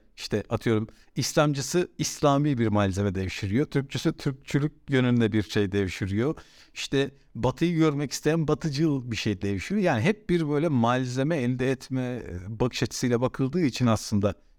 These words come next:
bütün bu arızaların kaynağı bence hani dışarıdan bir gözle bakarak ben oradan geldiğini düşünüyorum. Yani biraz malzemeden ziyade yaşantının kendisine, ya dediğin gibi bunlar da senin benim gibi kanlı canlı insan. Fobisi olabilir, böcekten korkuyor olabilir, ne bileyim karanlıktan korkuyor olabilir.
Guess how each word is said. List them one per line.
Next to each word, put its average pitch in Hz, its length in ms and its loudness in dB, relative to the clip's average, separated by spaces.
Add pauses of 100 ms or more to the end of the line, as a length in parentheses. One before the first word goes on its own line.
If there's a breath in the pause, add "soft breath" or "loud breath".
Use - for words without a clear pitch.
bütün 143 280 2
bu 113 140 4
arızaların 113 480 2
kaynağı 123 480 0
bence 123 420 4 (280)
hani 101 180 -4
dışarıdan 120 460 2
bir 117 80 2
gözle 120 340 2
bakarak 120 400 0 (340)
ben 123 100 4
oradan 160 320 2
geldiğini 139 420 4
düşünüyorum. 85 420 -4 (120)
Yani 113 240 2 (280 soft breath)
biraz 170 220 6
malzemeden 151 560 2
ziyade 127 280 2
yaşantının 151 640 -2
kendisine, 147 540 0
ya 107 340 -4
dediğin 139 260 0
gibi 117 160 0
bunlar 127 340 2
da 131 60 -2
senin 131 340 -2
benim 127 240 2
gibi 104 200 0
kanlı 135 380 0
canlı 113 260 2
insan. 120 300 -2 (220 soft breath)
Fobisi 127 440 -2
olabilir, 123 420 0 (320 soft breath)
böcekten 117 460 0
korkuyor 135 400 0
olabilir, 131 380 0
ne 107 120 0
bileyim 120 180 0
karanlıktan 131 720 0
korkuyor 143 400 -2
olabilir. 139 340 -2